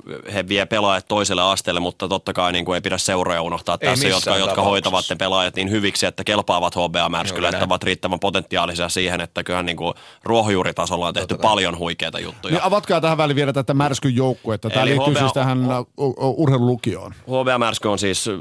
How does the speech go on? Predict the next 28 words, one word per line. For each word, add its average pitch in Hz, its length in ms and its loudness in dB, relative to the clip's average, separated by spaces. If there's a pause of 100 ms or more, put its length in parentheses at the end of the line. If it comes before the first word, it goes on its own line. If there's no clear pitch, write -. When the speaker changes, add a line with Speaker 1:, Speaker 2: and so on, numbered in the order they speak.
(320)
Speaker 1:
Märskyn 127 480 2
lukiojoukkue, 104 960 2
ja 95 160 2
totta 98 260 -6
kai 98 120 2
pitää 95 180 2
olla 95 200 2 (120)
riittävän 95 320 -2
hyvät 92 180 0
arvosanat, 92 440 0
että 87 280 -2
voi 92 340 -2
lukioon 92 360 -2
mennä 90 260 2
ja 87 220 2
sitä 90 220 0
kautta 90 280 0
myöskin, 90 400 -2
myöskin 90 320 -2
siellä 90 180 0
pelata. 92 400 0
Ja 90 240 0 (140)
siellä 95 260 0
on 110 180 0 (440)
sitten 107 400 -2 (120)
näistä 110 460 0
pojista 107 460 2 (640)
ko-, 110 220 -4